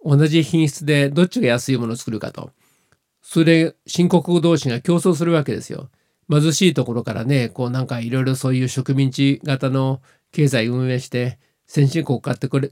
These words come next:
先進国が買ってくれるものを頑張って作ってよく売れたと。そしたら当然所得も増えますよね。そしたら今度必然的にコストが上が-、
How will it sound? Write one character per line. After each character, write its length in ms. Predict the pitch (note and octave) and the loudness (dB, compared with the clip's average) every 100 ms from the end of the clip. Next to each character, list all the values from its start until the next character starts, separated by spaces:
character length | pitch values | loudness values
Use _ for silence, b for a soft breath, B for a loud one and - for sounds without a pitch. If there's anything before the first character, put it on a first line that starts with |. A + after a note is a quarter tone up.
| - | -12
先 280 | - - D#3 | -10 -2 0
進 160 | E3 D#3+ | 2 0
国 140 | C3+ | 0
が 120 | B2+ | -2
買 120 | - C3 | -4 -6
っ 20 | |
て 80 | - | -2
く 100 | D3 | 0
れ 80 | C#3+ | 2
る 80 | |
も 140 | C#3+ C#3+ | 2 2
の 180 | C#3 A#2+ | 2 0
を 380 | G#2+ - B2+ - | -4 -8 -10 -6
頑 160 | C#3+ | -2
張 80 | D3+ | 0
っ 40 | C#3 | 0
て 100 | B2 | -4
作 200 | - C#3 | -8 -10
っ 20 | |
て 160 | - | -4
よ 120 | C3 D3 | -2 0
く 80 | |
売 80 | C#3 | 2
れ 80 | D#3 | 0
た 140 | D#3+ | -2
と。 200 | D3 - - _ _ _ _ _ _ _ | -4 -8 -12 _ _ _ _ _ _ _
そ 120 | - | -2
し 60 | |
た 80 | E3 | 2
ら 60 | D#3+ | 2
当 120 | E3 | 2
然 140 | E3 | 2
所 140 | D3 D3 | 0 0
得 220 | E3+ E3+ | 0 0
も 300 | E3+ E3 E3 - | 2 2 0 -2
増 140 | F3 | 2
え 60 | F3+ | 4
ま 120 | F3+ | 2
す 100 | A#2+ | 0
よ 80 | G2+ | -8
ね。 220 | D#3+ G#3 _ | -10 -12 _
そ 140 | - F#3+ | -4 -2
し 60 | |
た 80 | G3 | 2
ら 80 | F3+ | 2
今 140 | F#3 | 2
度 240 | E3 B2+ A#2 | 2 0 -2
必 200 | - - | -8 -2
然 140 | G3 G3 | 0 0
的 180 | G3 | 2
に 200 | G3 F3+ - _ _ _ | 2 2 -2 _ _ _
コ 120 | - G3 | -2 0
ス 60 | |
ト 100 | D3+ | 0
が 120 | A#2 | -2
上 40 | A#2+ | 0
が-、 180 | C3+ | -2